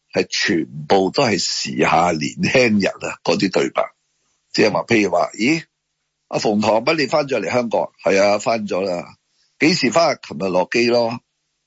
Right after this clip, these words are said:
咦，噉點解你執金毛啊？吓？誒，靚過以前好多嘅。係啊，我去英國返嚟咪靚啲咯，係嘛？哦，噉樣嘅對白㗎，你知唔知啊？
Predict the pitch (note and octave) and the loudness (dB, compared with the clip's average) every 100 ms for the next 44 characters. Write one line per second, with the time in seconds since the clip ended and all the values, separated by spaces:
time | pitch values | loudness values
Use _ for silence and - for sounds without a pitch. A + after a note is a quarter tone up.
0 | - D3 F#3 - _ _ - F3+ F3+ F#3+ | -2 0 0 -6 _ _ -8 -2 0 2
1 | D3+ D3+ F3 - E3+ E3+ E3+ E3 D#3 A#2+ | 0 -2 -2 0 -2 -2 -2 0 2 0
2 | - _ _ - A2 C3 _ _ _ - | -2 _ _ -2 0 0 _ _ _ -6
3 | A2+ A2+ A2+ C3 B2+ A#2+ B2+ A#2+ A#2+ - | 0 0 0 -4 -4 0 2 2 -2 -2
4 | D#2+ F#2+ B2 C#3 A2+ G#2 - - E2 F2 | -2 0 2 2 2 -2 -2 -2 0 0
5 | F#2 E2+ F#2+ F#2+ E2+ D2 G#2+ G#2+ G#2 F2 | 0 0 0 0 -2 0 0 2 2 2
6 | G#2 G2+ E2 - - E2+ E2 F#2 G#2 G2+ | 0 0 -4 -8 -6 -4 -6 0 4 4
7 | G2+ G2 F#2+ - C2 - - _ _ - | 2 -2 -6 -6 -4 -4 -8 _ _ -20
8 | - - - F2 - B2+ F#3+ D#3 D#3 E3 | -20 -4 0 0 0 2 2 2 0 0
9 | C#3 C3 A#2+ G#2 A#2+ A2+ A2+ A#2+ G#2+ F#2+ | 0 0 0 -2 -2 -4 -4 -4 0 -2